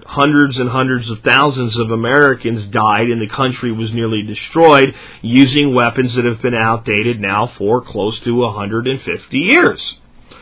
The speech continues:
What kind of war could we create on our own soil with the current weapons that we have, and how much damage could we do if there was a war fought over it?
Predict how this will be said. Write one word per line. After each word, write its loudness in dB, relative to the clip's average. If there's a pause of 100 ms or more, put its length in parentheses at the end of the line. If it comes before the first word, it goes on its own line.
(340)
What 2
kind 4
of 4
war 4
could -6
we 0
create 0
on 4
our 4
own 0
soil 2
with -2
the -14
current 4
weapons 0
that -4
we -6
have, -2
and -6
how 2
much -4
damage -4
could -4
we 0
do -2
if -6
there 2
was 0
a 6
war 6
fought 2
over -6
it? -12